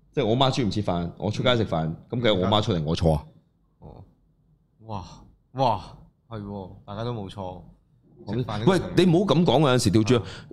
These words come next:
Speaker 1: 即係成日都此起彼落㗎嘛。有啲女性，我唔能夠滿足你，即係我唔想滿足你嘅需要，你出去做你做嘅嘢咯。你畀錢又好，其他嘢都好啦，唔好上身，唔該，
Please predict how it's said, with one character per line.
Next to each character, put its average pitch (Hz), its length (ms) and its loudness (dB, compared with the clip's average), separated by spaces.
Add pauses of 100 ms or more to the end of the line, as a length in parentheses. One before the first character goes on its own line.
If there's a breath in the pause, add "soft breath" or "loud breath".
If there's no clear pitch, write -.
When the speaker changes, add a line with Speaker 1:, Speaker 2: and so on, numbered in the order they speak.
(220)
Speaker 1:
即 208 80 4
係 143 240 2
成 87 100 4
日 95 40 4
都 160 140 4 (320)
此 - 220 2
起 147 120 4
彼 135 120 4
落 123 140 4
㗎 139 80 2
嘛。 131 100 4
有 117 120 6
啲 160 120 4
女 110 180 4
性， 110 180 4
我 92 160 4
唔 107 140 4
能 78 200 4
夠 98 140 4
滿 95 220 4
足 123 140 2
你， 92 80 4
即 127 80 4
係 - 20 6
我 120 80 4
唔 87 80 0
想 92 160 2
滿 95 120 4
足 85 140 0
你 87 80 2
嘅 85 340 4
需 95 340 2
要， 80 140 2 (160)
你 90 120 4
出 107 140 2
去 85 240 2 (520)
做 76 200 2
你 76 100 4
做 76 140 -2
嘅 71 100 0
嘢 69 160 0
咯。 71 140 -6 (280)
你 82 160 2
畀 76 180 2
錢 92 220 2
又 78 160 4
好， 73 120 0
其 73 80 -4
他 87 120 2
嘢 78 100 4
都 82 120 -2
好 80 140 -4
啦， 76 100 2
唔 73 100 -2
好 98 80 2
上 82 160 2
身， 87 180 2
唔 67 60 -2
該， 71 120 -2